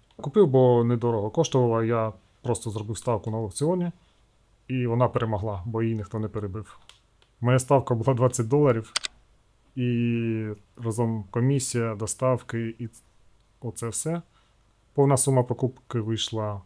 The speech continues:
м, приблизно п'ятдесят доларів, е, що дорівнює дві тисячі сто гривень. Ця модель вироблялась компанією Canon з тисяча дев'ятсот дев'яносто другого року і до двохтисячного.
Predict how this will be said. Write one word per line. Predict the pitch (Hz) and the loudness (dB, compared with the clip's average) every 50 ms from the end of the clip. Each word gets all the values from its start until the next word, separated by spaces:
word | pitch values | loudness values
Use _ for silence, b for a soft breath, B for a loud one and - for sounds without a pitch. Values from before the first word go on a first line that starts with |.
| _ - | _ -10
м, | - 110 104 | -10 -8 -6
приблизно | - - 104 101 113 110 98 117 104 | -6 -6 -6 -4 -4 -4 -2 -4 -6
п'ятдесят | - - 107 104 107 - - 107 104 | -4 -6 -6 -6 -6 -6 -6 -6 -2
доларів, | 107 147 165 170 160 151 143 131 - - - - 117 117 | 0 2 4 4 4 2 0 -4 -6 -12 -14 -12 -10 -8
е, | 107 104 104 104 101 | -8 -8 -8 -8 -8
що | - - - 117 | -8 -6 -6 -4
дорівнює | 107 110 113 131 139 135 123 120 120 117 113 113 110 104 | -4 -2 0 0 2 2 2 2 0 0 -2 -4 -4 -6
дві | 95 95 104 101 | -6 -8 -10 -8
тисячі | - - 113 - - 98 - - 104 | -8 -8 -10 -8 -10 -14 -12 -12 -12
сто | 95 - - - - 110 98 | -10 -12 -10 -8 -8 -6 -6
гривень. | 104 104 104 98 92 90 90 - - | -6 -8 -8 -8 -10 -12 -14 -10 -4
Ця | - 156 | 0 2
модель | 156 160 151 156 151 139 | 2 4 4 6 4 4
вироблялась | 131 139 135 135 127 135 139 131 127 113 - | 4 2 2 2 2 4 4 4 4 2 0
компанією | - 123 113 - 135 127 123 120 117 110 | -2 -2 0 2 2 2 4 2 2 2
Canon | - 131 123 120 117 113 110 104 - | 2 2 2 2 2 0 0 -4 -6
з | - - | -12 -10
тисяча | - - 135 123 - 123 - 127 | -6 -4 -4 -2 -2 -4 -2 -2
дев'ятсот | 113 110 117 117 117 - 123 117 98 | -2 -2 -2 -4 -2 -2 -2 -2 -2
дев'яносто | 113 117 117 107 - - 117 | 0 -2 -2 -2 -2 -4 -6
другого | 104 110 120 117 113 113 120 139 | -4 -2 -2 0 0 2 2 2
року | 175 180 - - 165 165 - B B B B B - _ _ _ _ _ | 0 0 0 -2 -4 -4 -6 B B B B B -8 _ _ _ _ _
і | - 135 139 143 | -2 -2 0 0
до | 120 127 123 | 2 2 2
двохтисячного. | 110 117 101 - - 110 - - 95 - - 101 98 98 92 | 2 0 -4 -4 -6 -6 -6 -6 -8 -8 -8 -8 -8 -8 -10